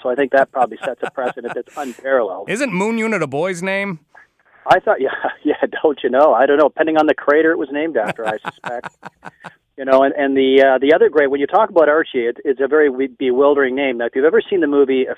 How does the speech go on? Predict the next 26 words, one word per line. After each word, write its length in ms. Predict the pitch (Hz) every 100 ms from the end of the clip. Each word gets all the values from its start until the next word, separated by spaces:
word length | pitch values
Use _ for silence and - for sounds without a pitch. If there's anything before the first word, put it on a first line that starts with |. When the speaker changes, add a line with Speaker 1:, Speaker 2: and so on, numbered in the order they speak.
| -
Speaker 1:
Fish 120 | 156
Called 260 | - 135 123
Wanda, 520 | 117 135 165 120 104 - _ _ _ _ _
the 80 | 131
name 240 | 143 165
of 160 | 147 117
John 260 | 147 147
Cleese's 380 | 139 156 143 123 -
character 480 | 147 196 - 98 104
is 220 | - 120 -
Archie 380 | 147 156 - 120
Leach. 320 | 113 160 139 - - _ _ _ _ _
And 180 | 120 120
that 220 | 143 202
was 140 | 180 - -
out 160 | 147
of 80 | 143
an 140 | 139
homage, 640 | 135 135 131 151 180 101 - - _ _
'cause 80 | 135
that's 220 | 117 165 -
the 80 | 151
real 320 | 127 156 170
name 220 | 147 127
of 100 | 120
actor 380 | 127 135 - 113